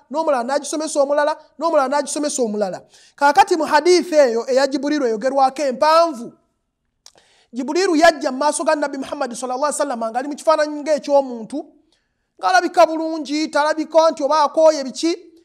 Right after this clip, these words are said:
naye n'abaako ebibuuzo bye yamubuuza. Mu ebyo ebibuuzo bye yamubuuza, yamubuuza nti, "Akhbirni anil Islam, mbuulira ku Busiraamu." Nga omubaka Muhammad sallallahu alaihi wasallam,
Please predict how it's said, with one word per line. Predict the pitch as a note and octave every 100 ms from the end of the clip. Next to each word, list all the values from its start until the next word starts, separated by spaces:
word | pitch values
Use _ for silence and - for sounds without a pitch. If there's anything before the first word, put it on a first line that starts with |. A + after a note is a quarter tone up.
| _ -
naye | C4+ F4
n'abaako | F#4+ E4 E4 D#4+ E4
ebibuuzo | F4 D4 D4+ F4+ C#4 C4+
bye | B3
yamubuuza. | A#3 C#4 B3 G3+ E3 G#3 - _ _ -
Mu | F4
ebyo | A4 F4+
ebibuuzo | D#4 F4+ D#4
bye | C#4
yamubuuza, | C#4 E4+ D4 A#3 F#3 B3+ - _ _ -
yamubuuza | D4+ F4+ G#4 E4+ C4+ C#4
nti, | -
"Akhbirni | C#4 D4+ G4 E4+ C#4+
anil | B3+ B3+
Islam, | C4 - C4+ A#3+ B3+
mbuulira | C#4+ D#4 F#4
ku | F#4+
Busiraamu." | C4 - D4+ B3+ F3 C3+ _ _ _ _ -
Nga | B3+ C4+ C#4+
omubaka | D4 D4 F4 G4+
Muhammad | D#4 E4 E4+ C#4+
sallallahu | B3 C#4 C4+ C#4 E4
alaihi | D4 A#3+
wasallam, | D4 A#3+